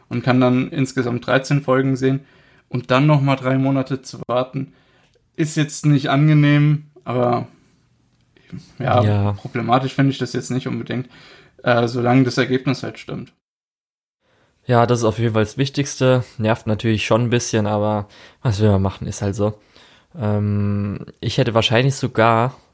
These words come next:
Speaker 2: wenn ich jetzt nicht irgendwie einen Anime-Podcast hätte oder auch online in irgendwelchen Diskussionen mitlese oder irgendwas so mache,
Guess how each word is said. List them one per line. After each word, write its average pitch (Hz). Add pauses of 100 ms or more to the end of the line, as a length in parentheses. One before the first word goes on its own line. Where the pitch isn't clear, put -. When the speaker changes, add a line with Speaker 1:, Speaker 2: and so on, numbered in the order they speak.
Speaker 2:
wenn 107
ich 107
jetzt -
nicht 110
irgendwie 104
einen 101
Anime-Podcast 117
hätte 117
oder 117
auch 107 (400)
online 110
in 101
irgendwelchen 107
Diskussionen 107
mitlese 107
oder 104
irgendwas 107
so 107
mache, 110